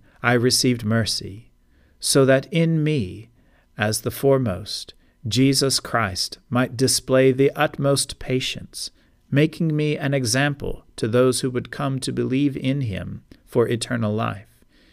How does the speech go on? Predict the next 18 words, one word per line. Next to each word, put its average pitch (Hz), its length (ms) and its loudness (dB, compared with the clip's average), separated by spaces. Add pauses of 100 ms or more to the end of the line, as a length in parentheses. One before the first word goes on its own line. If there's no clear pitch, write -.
(640)
To 120 100 -2
the 117 100 -4
King 160 480 0
of 127 220 -2
the 143 100 4
ages, 113 760 2
immortal, 135 720 2
invisible, 127 840 0 (160)
the 120 140 2
only 135 320 4
God, 110 480 -2 (380)
be 117 160 0
honor 139 320 2
and 127 240 -2
glory 123 360 4
forever 123 540 -2
and 127 240 -4
ever. 104 540 -10